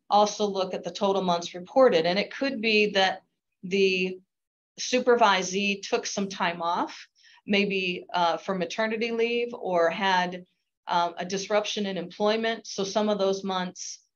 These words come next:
it, it, they may not have worked continuously for those, for those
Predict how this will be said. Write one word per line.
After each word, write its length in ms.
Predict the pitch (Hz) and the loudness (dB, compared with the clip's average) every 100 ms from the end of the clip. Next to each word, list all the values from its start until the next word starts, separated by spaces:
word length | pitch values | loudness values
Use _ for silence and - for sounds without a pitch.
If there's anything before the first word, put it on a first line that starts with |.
| _ _ _ _ _ - | _ _ _ _ _ -4
it, 180 | 196 190 | -2 -2
it, 240 | - - 196 | -10 -4 0
they 120 | 226 | 2
may 160 | 233 | 2
not 200 | 233 208 | 2 2
have 180 | 190 185 | 0 -2
worked 400 | 196 233 - - | -2 -2 -2 -10
continuously 960 | - 190 - 233 220 180 175 185 175 170 | -10 -8 -4 -2 0 0 0 -4 -6 -6
for 200 | - 185 | -4 2
those, 500 | 180 180 180 - - _ _ _ _ _ _ | 4 2 -2 -10 -20 _ _ _ _ _ _
for 240 | - 208 190 | -2 0 2
those 480 | 175 175 170 - | 4 4 2 -6